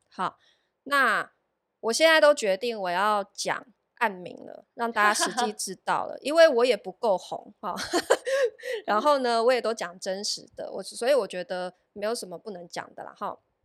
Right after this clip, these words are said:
Speaker 1: 第一个是广告打得无比大的雅新森中央，我相信很多人都在路过看板上面看到他们的广告。
Speaker 2: 建国高架沿路都是。
Speaker 1: 他为什么一直疯狂在这边打？因为他的T A就是台北市啊。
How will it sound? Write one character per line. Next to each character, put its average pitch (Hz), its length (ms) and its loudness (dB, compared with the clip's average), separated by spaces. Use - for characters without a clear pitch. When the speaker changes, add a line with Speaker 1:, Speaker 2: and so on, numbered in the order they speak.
Speaker 1:
第 269 120 -4
一 285 40 0
个 247 140 2
是 226 400 -4
广 196 240 0
告 294 240 6
打 185 220 0
得 185 100 -2
无 233 320 -6
比 214 240 -6
大 202 260 2
的 175 300 -6
雅 190 280 0
新 247 380 -6
森 208 300 -6
中 180 360 -10
央， 170 280 -8
我 214 120 -12
相 220 160 -6
信 269 160 -8
很 180 200 -14
多 220 140 -6
人 196 120 -8
都 208 160 -8
在 202 440 -2
路 233 200 -4
过 208 240 -2
看 190 260 -8
板 170 160 -12
上 202 160 -10
面 196 120 -12
看 202 160 -10
到 190 80 -8
他 190 140 -12
们 180 80 -16
的 - 80 -14
广 - 140 -12
告。 - 40 -16
Speaker 2:
建 269 160 0
国 190 240 2
高 208 260 0
架 196 280 -2
沿 160 240 -8
路 185 160 -6
都 160 220 -8
是。 160 320 -12
Speaker 1:
他 294 120 4
为 349 140 8
什 269 120 0
么 202 160 0
一 240 100 0
直 240 100 -4
疯 226 220 -4
狂 196 240 -8
在 208 140 -4
这 202 100 -12
边 190 240 -8
打？ 156 220 -6
因 285 240 -6
为 320 160 6
他 247 220 -2
的 220 100 -4
T 208 300 -12
A 196 160 -6
就 196 200 -10
是 196 180 -12
台 185 180 -14
北 175 160 -14
市 - 220 -10
啊。 - 180 -14